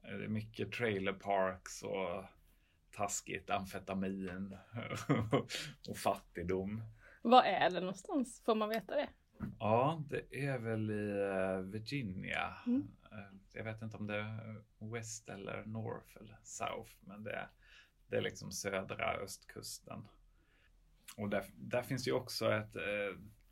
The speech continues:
Speaker 1: ett arv av rasism med,
Speaker 2: Mm.
Speaker 1: med sydstaterna, och det återkommer ju, eh, också.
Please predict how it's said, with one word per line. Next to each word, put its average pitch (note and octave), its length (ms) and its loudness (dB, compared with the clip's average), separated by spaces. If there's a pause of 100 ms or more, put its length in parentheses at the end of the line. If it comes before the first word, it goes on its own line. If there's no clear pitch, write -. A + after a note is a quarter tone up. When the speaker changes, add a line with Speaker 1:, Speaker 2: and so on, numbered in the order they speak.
(920)
Speaker 1:
ett G2+ 160 -8
arv G2+ 640 0 (640)
av G#2+ 200 0
rasism G#2+ 840 -2 (680)
med, A2 280 -2
Speaker 2:
Mm. A#3 160 8
Speaker 1:
med - 120 6
sydstaterna, G#2+ 760 0
och A2 120 2
det A#2 200 2
återkommer A2+ 720 0
ju, D2+ 180 -4 (680)
eh, F#2 480 -2
också. - 480 -6